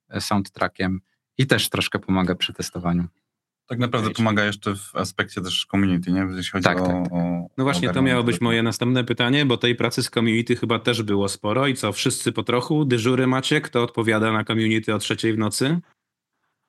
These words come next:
Speaker 1: Może nie dyżury, ale trochę chyba dzielimy się jakby kanałami.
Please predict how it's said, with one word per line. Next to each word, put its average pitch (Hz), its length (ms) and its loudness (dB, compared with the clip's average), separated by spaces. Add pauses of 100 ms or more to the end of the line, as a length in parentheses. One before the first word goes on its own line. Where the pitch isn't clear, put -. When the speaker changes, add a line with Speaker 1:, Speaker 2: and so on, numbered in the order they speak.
(120)
Speaker 1:
Może 147 440 6
nie 156 140 4
dyżury, 135 800 4 (220)
ale 135 440 4 (240)
trochę 160 280 2
chyba 120 240 2
dzielimy 104 400 4
się 101 180 2
jakby 98 300 0
kanałami. 110 640 2